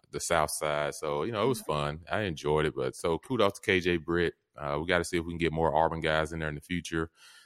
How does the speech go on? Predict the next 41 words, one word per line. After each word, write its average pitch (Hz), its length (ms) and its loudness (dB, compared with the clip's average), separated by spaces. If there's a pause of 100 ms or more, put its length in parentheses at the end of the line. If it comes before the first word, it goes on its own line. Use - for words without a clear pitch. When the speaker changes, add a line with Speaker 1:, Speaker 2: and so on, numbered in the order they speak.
(120)
Speaker 1:
But 85 100 -2
it 82 80 6
all 104 160 8
predicates 113 460 2
on 113 80 -2
the 110 60 -2
season 120 360 -2
we 78 100 -2
have. 62 260 -2
So, 76 280 0
you 82 120 -4
know, 82 60 -4
you 85 100 -4
Speaker 2:
Yeah. 87 60 -6
Speaker 1:
have 85 100 -8
a - 60 -20
great 87 180 -2
season, 98 360 -6
you 82 60 -12
get 82 140 -6
more 87 160 -6
players. - 400 -12 (1120)
Speaker 2:
Do 233 100 -6
you 240 160 -4
feel 254 320 -4
like 302 260 0
the 240 100 -2
Senior 214 400 -4
Bowl 208 600 0 (360)
did 202 380 2
anything 196 640 -4
to - 120 -8
your 190 120 -2
draft 170 360 -2
stock? 214 400 -4 (1040)
Speaker 1:
Um, 151 580 6 (280)
I 139 140 10
would 156 240 8
probably 135 640 4
say 95 600 2 (920)
yes, 110 540 2